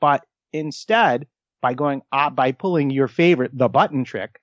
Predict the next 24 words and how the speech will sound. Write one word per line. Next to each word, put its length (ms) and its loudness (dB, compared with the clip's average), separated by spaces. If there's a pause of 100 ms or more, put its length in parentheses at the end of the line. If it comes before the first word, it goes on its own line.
and 140 -2
going 240 0
out 340 2
on 280 -4
the 180 -6
inters 360 0
when 120 -4
everybody 380 -2
else 200 -2
was 100 -14
on 140 -2
the 80 -6
dry 240 0
tires, 320 -10 (360)
they 140 4
actually 280 0
sank 280 0
themselves 380 -4
because 280 -4
they 140 4
missed 580 4 (200)
the 260 2
best 340 2
chance 480 -4